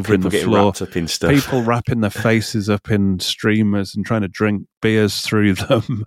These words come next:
Speaker 1: <laughs> I was like, "What the fuck's going on here?" And then you think, "Oh, this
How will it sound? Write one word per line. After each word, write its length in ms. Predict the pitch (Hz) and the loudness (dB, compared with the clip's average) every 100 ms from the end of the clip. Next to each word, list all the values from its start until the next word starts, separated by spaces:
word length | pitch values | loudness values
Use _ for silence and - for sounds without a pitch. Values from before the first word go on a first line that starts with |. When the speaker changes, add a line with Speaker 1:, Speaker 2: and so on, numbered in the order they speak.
| - | -10
Speaker 1:
<laughs> 140 | - | 0
I 180 | 139 156 - | 0 2 0
was 200 | 156 - | -4 -2
like, 260 | 131 147 | -4 -2
"What 220 | 156 147 131 | -2 -4 -2
the 100 | 143 | -4
fuck's 320 | - 139 - | 0 -2 -2
going 300 | - 120 120 | 0 2 2
on 120 | 117 | 2
here?" 280 | 120 135 104 - - | 2 2 0 -4 -12
And 100 | 127 | -6
then 120 | 156 | -2
you 80 | 143 | -4
think, 340 | - 147 131 - | -2 -2 -2 -2
"Oh, 180 | 139 120 | 0 0
this 320 | 127 - - | 0 -4 -8